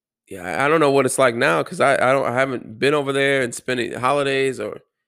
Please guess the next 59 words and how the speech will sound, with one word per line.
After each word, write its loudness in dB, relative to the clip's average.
any 0
of -2
that. 0
And -2
I -2
haven't -2
since -8
I -4
broke -4
up -2
with -6
her. -2
I -2
broke -2
up -2
with -4
her -2
the -8
day -2
before -12
Thanksgiving. -8
But 0
they, 2
with 0
her, 2
with -4
her -6
son, 0
Jake, 0
they 0
had 2
a 2
bunch -2
of -4
problems -2
with -4
him -4
growing -4
up. 0
Now, 0
he's -2
got 2
his -4
shit -4
together 0
now. -2
He -2
has -6
a -8
new -6
car, -2
which -8
I'm, -2
I'm 0
happy -2
to -10
see. -4
I 2
remember -4